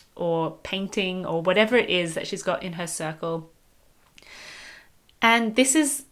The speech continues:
the first step towards her dream life of creating a business as a dance teacher. Another one of my clients, client T,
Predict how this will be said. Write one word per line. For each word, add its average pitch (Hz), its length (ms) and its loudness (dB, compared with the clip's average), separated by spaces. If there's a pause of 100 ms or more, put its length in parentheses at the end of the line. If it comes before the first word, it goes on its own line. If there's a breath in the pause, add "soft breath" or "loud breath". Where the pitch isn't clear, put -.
the 226 140 -4
first 233 380 4
step 226 380 0
towards 202 720 0
her 220 300 4
dream 175 340 -2
life - 500 -8 (100)
of 185 220 -6 (400)
creating 180 720 0
a 165 200 -2
business 165 460 -6 (120)
as 160 420 -2
a 190 80 -2
dance 339 260 2
teacher. - 380 -2 (920 soft breath)
Another 233 280 0
one 240 140 2
of 247 80 2
my 247 100 4
clients, 190 480 2
client 208 520 0
T, 160 520 -2